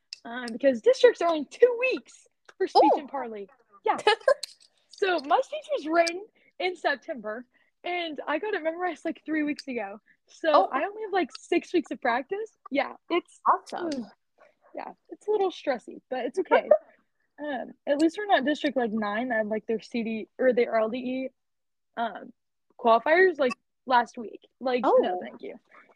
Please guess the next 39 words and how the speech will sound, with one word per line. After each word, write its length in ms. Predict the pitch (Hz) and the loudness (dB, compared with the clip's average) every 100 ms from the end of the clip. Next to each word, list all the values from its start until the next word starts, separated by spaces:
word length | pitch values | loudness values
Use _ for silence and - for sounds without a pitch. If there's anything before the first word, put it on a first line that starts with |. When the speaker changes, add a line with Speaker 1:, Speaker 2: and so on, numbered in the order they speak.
| _ | _
Speaker 1:
Yeah, 140 | 247 269 | 0 2
Speaker 2:
Yeah. 280 | 240 185 - | 2 0 0
Speaker 1:
not, 320 | 339 440 - - _ _ _ | 4 4 4 0 _ _ _
Speaker 2:
<laughs> 440 | _ _ _ _ 262 | _ _ _ _ 0
Speaker 1:
yeah, 280 | 302 233 196 | 4 6 4
not 400 | 240 330 440 247 - | 0 2 2 0 -2
fun, 360 | 330 220 185 - | -4 -4 -8 -14
but 280 | 220 330 302 262 | 0 2 2 -2
it's 140 | 285 | -8
okay. 320 | 339 277 208 - | -8 -6 -6 -8
It's, 120 | 277 _ _ _ _ _ _ - | -14 _ _ _ _ _ _ -12
it's 260 | 294 _ | -12 _
character 360 | - 349 262 226 | -10 -6 -6 -8
building. 340 | 214 - - - _ _ _ _ - | -12 -14 -14 -20 _ _ _ _ -2
Speaker 2:
Exactly. 600 | 349 - 381 294 185 202 | 0 2 2 2 -2 -4
Speaker 1:
That's, 200 | _ _ - | _ _ -6
yeah, 160 | 330 - - | -4 -4 -4
that's 180 | 269 | -6
just 160 | 415 - | -4 -4
what 100 | 381 | -2
I 60 | 330 | -4
have 120 | 302 | -4
to 100 | 240 | -8
tell 160 | 262 | -8
myself. 420 | 220 - - - - _ - | -6 -10 -16 -12 -12 _ -12
Speaker 2:
Yep. 360 | 381 339 262 302 - - _ _ - | -10 -4 -2 -2 -8 -18 _ _ -6
Speaker 1:
Um, 460 | 370 330 254 247 254 _ _ _ - | 2 2 2 -2 -8 _ _ _ 0
what's 380 | 269 359 - | 4 4 2
something 340 | 453 403 403 320 | -8 0 2 2
you 80 | 320 | 0
wanna 180 | 302 | -4
try 300 | 269 - 247 | -4 -2 0
before 320 | 240 254 262 247 | -2 -2 0 0
your 160 | 233 | 0
F 120 | 226 - | -4 -12
F 60 | - | -10
A 140 | 226 220 | -8 -8
career 420 | - 226 208 214 | -8 -8 -6 -8
is 160 | 208 | -10